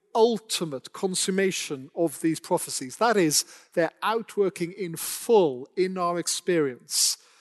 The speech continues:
well, that is yet to come. So we say we live in the midst of these latter days. Sometimes it's described as living in the now and the not yet. So the kingdom is now.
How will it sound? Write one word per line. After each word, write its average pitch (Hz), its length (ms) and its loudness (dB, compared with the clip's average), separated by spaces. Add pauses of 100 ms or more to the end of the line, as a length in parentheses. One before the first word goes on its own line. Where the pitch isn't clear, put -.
(420)
well, 156 120 2
that 156 180 -2
is 151 160 -6
yet 139 200 -6 (120)
to - 140 -12
come. 156 420 -6 (640)
So 320 200 2
we 294 140 6
say 175 220 4
we 254 200 4
live 202 200 6
in 160 100 -4
the 180 60 -8
midst 208 680 -4
of 147 100 -10
these 160 380 -2
latter 165 520 -6
days. 156 800 0 (680)
Sometimes 156 440 0
it's 135 100 -6
described 165 800 0
as 156 380 -4
living 165 260 0
in 151 140 -12
the 151 100 -6
now 160 720 -6 (160)
and 156 520 -8
the 156 160 -10
not 147 460 -8
yet. 185 600 -4 (600)
So 190 200 4
the 190 80 4
kingdom 190 800 -6
is 214 260 0
now. 170 360 -4